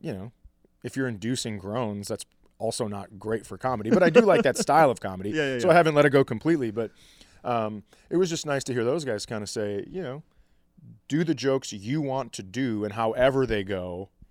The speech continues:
Speaker 1: that's how they go." So you don't always have to be writing rebuttals to your own material.
Speaker 2: Yeah, yeah.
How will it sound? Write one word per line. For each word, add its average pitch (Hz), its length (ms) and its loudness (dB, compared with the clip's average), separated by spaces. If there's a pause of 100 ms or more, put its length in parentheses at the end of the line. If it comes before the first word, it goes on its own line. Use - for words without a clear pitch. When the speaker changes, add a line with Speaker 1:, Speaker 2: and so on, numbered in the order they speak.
(260)
Speaker 1:
that's 104 320 0
how 107 140 0
they 95 140 -6
go." 87 340 -10 (280)
So - 120 -4
you 127 120 0
don't 131 180 2
always 123 300 4
have 120 160 2
to 113 60 -8
be 107 120 -4
writing 104 360 -4
rebuttals 107 680 -2
to - 120 -8
your 104 200 -6
own 107 200 -8
material. 92 640 -6
Speaker 2:
Yeah, 254 160 0
yeah. 226 260 6